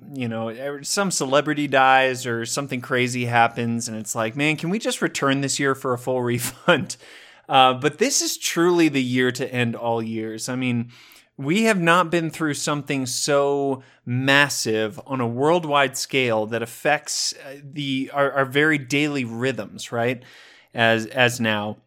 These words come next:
And over the past few months, as I've been navigating that for myself, for my family, uh, it has, it has taken on a lot of different forms. To do a quick backpedal,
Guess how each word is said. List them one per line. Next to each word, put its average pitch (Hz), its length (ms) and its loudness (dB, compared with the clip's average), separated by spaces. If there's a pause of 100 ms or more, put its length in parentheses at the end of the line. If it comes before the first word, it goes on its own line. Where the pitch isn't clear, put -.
(760)
And 143 180 4
over 180 200 6
the 190 100 2
past 156 420 0
few 151 160 -4
months, 131 400 0
as 123 460 2
I've 170 280 2
been 156 160 0
navigating 120 600 0
that 113 220 -4
for 123 200 -4
myself, 175 560 0
for 123 240 -6
my 110 160 -6
family, 147 600 -6 (420)
uh, 117 540 2 (220)
it 160 260 0
has, 143 480 0
it 151 180 -4
has 165 200 0
taken 147 380 -2
on 127 260 4
a 117 80 0
lot 123 320 4
of 120 120 0
different 120 360 -4
forms. 113 520 -8 (500)
To 147 140 2
do 175 260 0
a 214 60 0
quick 196 360 0
backpedal, 143 840 2